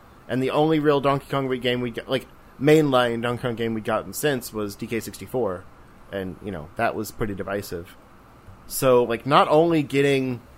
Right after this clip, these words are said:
like, a new Country game, basically, like, continuing that franchise, but from Retro, like,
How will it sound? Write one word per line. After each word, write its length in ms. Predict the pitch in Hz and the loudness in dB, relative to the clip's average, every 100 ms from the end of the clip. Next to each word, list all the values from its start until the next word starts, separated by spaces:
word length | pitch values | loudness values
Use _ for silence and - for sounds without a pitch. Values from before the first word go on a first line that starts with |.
| - - - | -20 -12 -6
like, 140 | 131 | 0
a 80 | 135 | 2
new 440 | 131 151 165 160 | 4 6 8 8
Country 460 | 156 151 156 131 135 | 4 0 0 0 -4
game, 440 | 110 110 98 95 - | -2 -2 -2 -6 -4
basically, 520 | 117 107 107 98 92 95 - | -4 -4 -6 -8 -8 -10 -8
like, 260 | 95 - - - - - - | -8 -8 -18 -20 -20 -14 -6
continuing 480 | 135 151 151 139 | -2 0 2 2
that 160 | 131 113 | 2 2
franchise, 720 | 131 131 123 113 98 98 - - - - - | 0 0 0 0 0 -4 -8 -12 -20 -20 -2
but 200 | 139 127 | 0 2
from 240 | - 127 | 0 0
Retro, 580 | 113 143 - 117 95 90 - - - - - - - - - - - - - 110 | 2 0 0 -2 0 -2 -8 -20 -20 -20 -20 -20 -20 -20 -20 -20 -20 -20 -20 -4
like, 280 | 117 104 | -2 -2